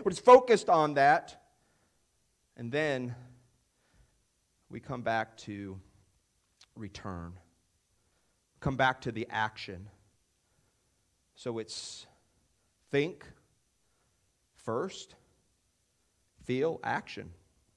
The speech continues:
So where do we start? How do we, how do we change our, our thinking?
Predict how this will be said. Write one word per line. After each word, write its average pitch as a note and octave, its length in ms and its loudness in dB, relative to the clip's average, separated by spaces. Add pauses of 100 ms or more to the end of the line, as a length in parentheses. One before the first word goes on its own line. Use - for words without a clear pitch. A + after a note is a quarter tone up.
(2250)
So - 120 -14
where D3 160 0
do D#3 60 -2
we C#3+ 120 -4
start? G#2+ 420 -4 (540)
How D3 140 -2
do D#3 80 -2
we, D3 140 -4
how D#3 180 -2
do E3 60 -2
we D3 100 -6
change C3 500 -8
our, A2+ 300 -4 (120)
our A2 140 -6
thinking? F#2 540 -14